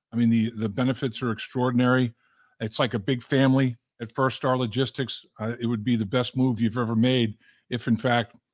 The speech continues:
you're out there looking. An account executive position with First Star Logistics would be top shelf.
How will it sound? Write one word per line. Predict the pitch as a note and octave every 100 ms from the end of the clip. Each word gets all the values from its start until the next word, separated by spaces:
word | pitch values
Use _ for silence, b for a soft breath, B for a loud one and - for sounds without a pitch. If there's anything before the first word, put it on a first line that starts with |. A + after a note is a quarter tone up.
| _ -
you're | A#2 A#2 A2 - _
out | A#2+ B2
there | B2 A#2
looking. | A#2 B2 A2 G2 - _ _ _ _ _
An | G2+
account | G#2+ B2+ B2+
executive | G#2+ B2+ A#2+ A#2+ A2+
position | - G#2+ B2+ -
with | A#2 G#2+
First | B2 A#2
Star | - A#2
Logistics | A2 F#2 B2 - G#2+ -
would | G#2
be | G#2
top | G2+ - G#2
shelf. | - A#2 G#2+ F#2 -